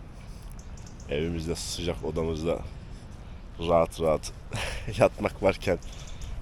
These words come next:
burada böyle sefalet içinde, sefalet değil de yani burada kışın olmuyor abi, yok. Hiçbir geçerli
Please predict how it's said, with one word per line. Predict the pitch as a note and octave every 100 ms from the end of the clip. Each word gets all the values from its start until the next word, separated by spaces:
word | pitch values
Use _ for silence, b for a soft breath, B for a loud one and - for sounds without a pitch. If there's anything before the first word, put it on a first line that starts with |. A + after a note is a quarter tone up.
| - -
burada | F#2+ F#2 F2+
böyle | F#2+ F#2 E2 B B B B - - - - - -
sefalet | - - - G2 G2+ F#2 F#2 -
içinde, | - F2+ E2 B1+ - - - - - - -
sefalet | F#2 F2+ A2+ B2 -
değil | D#3+
de | B2 G2+ - - - -
yani | B1+ C2+
burada | D2+ E2+ E2+ - - - - - - -
kışın | - G#2+
olmuyor | G#2 F#2+ C2
abi, | C#2 B1+
yok. | C#2 - - - - B B B -
Hiçbir | D#2+ - F2
geçerli | D#2+ - D2+ D#2+